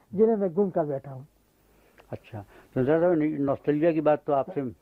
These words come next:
Speaker 2: بعد میں کی جائے گی۔ آپ یہ بتائیں کہ وہ جو بستی اور چ-، چ-، میں چھوٹا قصبہ، پھر بڑا قصبہ، پھر شہر، تو یہاں کچھ شخصیتیں، کچھ بزرگ لوگ،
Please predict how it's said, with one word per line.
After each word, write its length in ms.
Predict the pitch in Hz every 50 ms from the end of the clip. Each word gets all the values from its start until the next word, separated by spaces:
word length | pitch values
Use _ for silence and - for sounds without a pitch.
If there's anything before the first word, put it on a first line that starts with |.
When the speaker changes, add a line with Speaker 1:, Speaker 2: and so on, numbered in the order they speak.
| _ -
Speaker 2:
بعد 280 | - - 254 208 196 156
میں 100 | 147 139
کی 140 | 120 147 151
جائے 200 | 131 113 101 104
گی۔ 100 | 131 170 - _ _ - - - _
آپ 140 | - 143 135
یہ 80 | 156 165
بتائیں 320 | 151 117 127 127 143 156
کہ 60 | 147
وہ 60 | 156
جو 80 | 143 143
بستی 580 | 127 123 - - _ - 147 143 139 139 135 131
اور 140 | 131 123
چ-، 500 | 110 - _ _ 139 139 - _ _ _
چ-، 20 | - 135 131 131 135 135 127 127
میں 360 | 131 127 127 127 123 123 120 - _ _ - - - _ -
چھوٹا 220 | - 139 131 143
قصبہ، 400 | 131 120 110 113 120 123 120 120
پھر 160 | 117 - 123
بڑا 200 | 120 113 127 131
قصبہ، 400 | 131 - 120 98 107 110 120 113
پھر 160 | 110 - 135 117
شہر، 280 | - - 120 107 110 - _ _ _ - - - - - - _
تو 80 | - 147
یہاں 560 | 143 147 147 143 147 165 170 170 170 170 165 156 -
کچھ 220 | - 156 147 - 143 135 131 127 131 139 - - - -
شخصیتیں، 580 | - - - - 151 147 - - 135 131 131 127 -
کچھ 140 | - 110
بزرگ 300 | 117 117 127 127 131 127
لوگ، 340 | 117 120 123 120 120 120 113